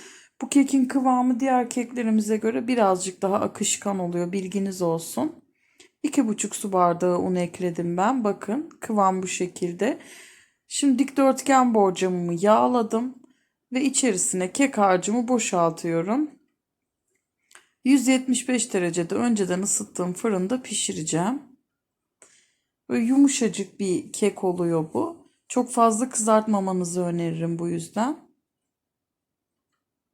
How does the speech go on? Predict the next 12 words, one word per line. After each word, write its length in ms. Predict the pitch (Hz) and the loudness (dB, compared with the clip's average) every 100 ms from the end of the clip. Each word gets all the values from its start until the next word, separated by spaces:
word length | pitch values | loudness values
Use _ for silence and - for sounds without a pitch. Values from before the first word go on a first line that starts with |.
| _ _ _ _ - _ _ _ _ _ _ - | _ _ _ _ -20 _ _ _ _ _ _ -8
Kek 240 | - 254 | -4 0
harcımı 400 | 208 190 185 196 | 2 2 0 -6
tepsime 560 | 202 233 226 - 185 185 | -4 -4 -2 -4 -4 -2
döktüm. 440 | 269 254 - 269 | -2 -4 -6 -8
Şimdi 380 | 277 - 202 220 | -6 -4 -6 -6
pişirmeye 520 | - - 208 180 165 | -8 -6 -4 -2 -4
gönderiyorum. 840 | 160 170 165 165 165 165 160 165 - _ _ _ _ - _ _ _ _ - - - _ _ _ _ _ _ _ _ _ _ _ _ _ _ _ _ _ _ _ _ _ _ _ _ _ _ _ _ _ _ _ _ _ _ _ _ | -4 -6 -6 -6 -4 -4 -4 -8 -12 _ _ _ _ -20 _ _ _ _ -20 -20 -20 _ _ _ _ _ _ _ _ _ _ _ _ _ _ _ _ _ _ _ _ _ _ _ _ _ _ _ _ _ _ _ _ _ _ _ _
Şimdi 320 | - 294 269 | -4 -2 -2
üzeri 400 | 285 220 254 262 | -2 -2 0 0
için 220 | 254 254 | 0 0
sosumuzu 600 | 247 247 233 233 220 214 | 0 -4 -4 -2 0 0
hazırlayalım. 840 | 196 175 180 175 170 170 185 277 302 | 0 0 -2 0 0 0 0 -4 -6